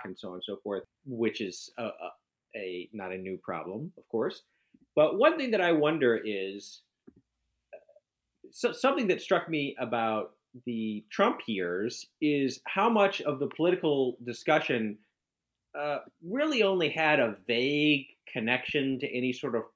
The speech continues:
policy or governing hook.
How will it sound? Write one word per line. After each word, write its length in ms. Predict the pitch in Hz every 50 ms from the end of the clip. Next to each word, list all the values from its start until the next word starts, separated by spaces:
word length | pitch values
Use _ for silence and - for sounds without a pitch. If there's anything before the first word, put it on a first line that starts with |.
| - -
policy 920 | 117 110 113 120 123 120 - - 127 123 120 117 117 117 117 113 113 110 -
or 200 | - 110 104 98
governing 580 | 95 90 104 107 110 120 113 113 113 110 104 95 -
hook. 280 | - 123 135 156 - -